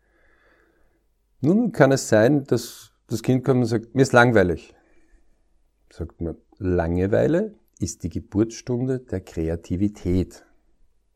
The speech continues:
"Ja, aber mir ist langweilig." Langeweile ist die Geburtsstunde der Kreativität. Dann finde etwas.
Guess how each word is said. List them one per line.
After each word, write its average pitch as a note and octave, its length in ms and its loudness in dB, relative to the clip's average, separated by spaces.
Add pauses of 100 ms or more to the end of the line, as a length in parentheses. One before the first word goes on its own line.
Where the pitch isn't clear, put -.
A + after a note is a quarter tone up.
(800)
"Ja, B2+ 140 4
aber D3 160 6
mir D#3 100 8
ist D3 140 2
langweilig." G#2 600 0 (1120)
Langeweile G2 1000 0 (120)
ist - 240 -12
die E2 100 -8
Geburtsstunde A#2 1000 -2 (220)
der F2 160 -4
Kreativität. E2+ 1160 -6 (680)
Dann F#2+ 180 -8
finde D3 400 0
etwas. - 560 -8